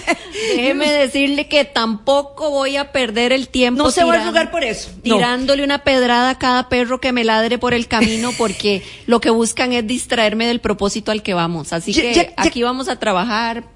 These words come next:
Speaker 1: Ya
Speaker 2: a
Speaker 1: que
Speaker 2: llevar
Speaker 1: estamos
Speaker 2: adelante.
Speaker 1: hablando así coloquialmente,
Speaker 2: Sí.
Speaker 1: eh, mucha gente le está pidiendo un comentario sobre la manera en la que el presidente, eh, se refirió a una niña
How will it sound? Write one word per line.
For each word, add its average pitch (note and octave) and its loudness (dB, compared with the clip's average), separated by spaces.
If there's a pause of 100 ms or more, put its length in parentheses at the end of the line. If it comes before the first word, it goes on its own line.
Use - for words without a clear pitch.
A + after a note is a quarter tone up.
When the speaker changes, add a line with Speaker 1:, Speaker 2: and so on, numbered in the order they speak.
Speaker 1:
Ya C#4 0
Speaker 2:
a C#4 2
Speaker 1:
que G4+ 4
Speaker 2:
llevar G4 2
Speaker 1:
estamos - 0
Speaker 2:
adelante. F4 2 (100)
Speaker 1:
hablando C#4+ 0
así C#4+ -2
coloquialmente, A#3+ 2 (160)
Speaker 2:
Sí. G#3 -4
Speaker 1:
eh, G#3+ 0
mucha C4+ 0
gente C#4 0
le B3+ 4
está G#3+ 0
pidiendo B3+ -2
un C4 -2
comentario G#3+ 0 (300)
sobre A3 4
la G#3+ 0
manera B3 2
en G#3+ 2
la F#3+ 2
que A3 0
el A#3 -4
presidente, A#3 0 (420)
eh, G3+ 4
se A3 2
refirió G3+ 0
a - 0
una A#3+ 0
niña F#3 0